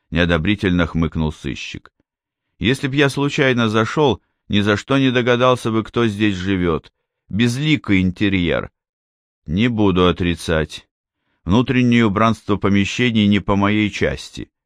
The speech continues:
Думал, Нана переделает все по своему вкусу, а ее тоже не особо интересовал домашний уют. Чисто, удобно и ладно.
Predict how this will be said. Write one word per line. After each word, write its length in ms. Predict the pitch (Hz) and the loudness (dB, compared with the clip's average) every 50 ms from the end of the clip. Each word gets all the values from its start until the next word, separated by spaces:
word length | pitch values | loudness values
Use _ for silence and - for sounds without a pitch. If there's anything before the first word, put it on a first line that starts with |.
| _ _ _ _ _ _ _ _ | _ _ _ _ _ _ _ _
Думал, 420 | - - 143 151 143 135 135 131 | -4 -2 0 0 2 2 2 2
Нана 460 | 131 131 131 143 147 147 135 120 107 | 2 2 2 2 2 2 2 2 0
переделает 760 | 92 - 107 98 92 92 85 92 95 92 87 85 87 85 80 | 0 0 0 2 2 2 2 2 2 2 4 2 0 0 -2
все 220 | - - - 90 82 | -4 -4 -4 -4 -4
по 100 | - 82 | -4 -8
своему 460 | 76 - 85 87 85 85 82 85 78 | -6 -2 0 0 0 2 0 -2 -4
вкусу, 580 | - - _ - 87 85 - - 85 80 - - _ _ _ _ _ _ _ _ _ _ _ | -4 -10 _ -6 -6 -6 -6 -6 -6 -8 -8 -8 _ _ _ _ _ _ _ _ _ _ _
а 140 | 85 82 | 0 2
ее 320 | 87 92 107 127 139 135 127 | 4 4 4 4 2 2 0
тоже 420 | - - 95 90 82 78 85 85 | 0 0 0 2 2 0 0 0
не 160 | 85 87 87 | 2 2 2
особо 400 | 87 82 - 92 87 78 76 80 | 2 0 0 -2 -2 0 0 0
интересовал 640 | 80 80 76 - 82 80 78 - 85 82 82 82 80 | -2 -2 -2 -2 -4 -4 -2 -2 -2 -2 0 0 -2
домашний 560 | 76 78 78 78 80 76 76 - - 78 76 | -2 -2 -2 0 -2 -2 -4 -4 -6 -6 -4
уют. 480 | 73 73 73 71 69 67 62 - _ _ _ _ _ _ _ _ _ _ _ _ | -4 -4 -4 -4 -6 -8 -10 -12 _ _ _ _ _ _ _ _ _ _ _ _
Чисто, 540 | - - 156 165 156 - - _ - 120 | -4 0 0 0 0 -2 -8 _ 0 0
удобно 760 | 110 87 80 78 73 92 101 107 92 82 92 90 87 87 82 - _ _ _ _ _ _ _ | 0 2 0 0 2 4 4 4 4 2 2 2 2 0 0 -4 _ _ _ _ _ _ _
и 140 | - - 147 | -2 2 2
ладно. 580 | 123 87 80 78 78 71 60 57 67 55 50 | 4 4 4 4 2 2 0 -4 -8 -8 -8